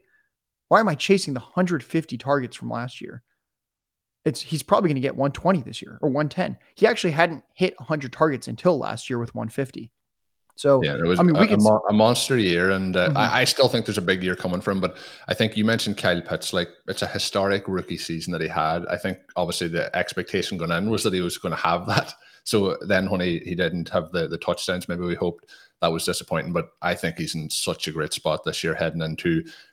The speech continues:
Speaker 2: the season. The dream start there would have been, for me, A J Brown lasting one more pick. I think that would have been
Speaker 1: Mm-hmm.
Speaker 2: absolutely amazing. But we do start off with Ja'Marr Chase, Deebo Samuel,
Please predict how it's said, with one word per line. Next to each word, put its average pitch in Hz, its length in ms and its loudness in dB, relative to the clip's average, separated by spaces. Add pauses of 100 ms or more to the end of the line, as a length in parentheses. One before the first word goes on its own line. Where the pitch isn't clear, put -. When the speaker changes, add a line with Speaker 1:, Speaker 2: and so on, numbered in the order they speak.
Speaker 2:
the 82 80 -6
season. 95 480 0 (180)
The 110 80 0
dream 110 260 4
start 131 300 4
there 113 160 8
would 104 120 6
have - 120 -4
been, 92 360 0
for - 120 -4
me, 87 240 0
A 87 160 0
J 85 160 0
Brown 82 300 0
lasting 95 360 -2
one 92 160 -2
more 95 200 0
pick. - 280 -2
I 85 100 0
think 85 200 -6
that 80 160 0
would - 60 2
have 71 100 2
been - 80 0
Speaker 1:
Mm-hmm. 82 80 0
Speaker 2:
absolutely 85 560 -6
amazing. 85 520 -2
But 95 80 0
we 101 100 2
do 113 100 2
start 104 260 2
off 90 200 0
with 90 100 -6
Ja'Marr 87 280 -2
Chase, 87 280 -4
Deebo 85 260 -8
Samuel, 82 460 -2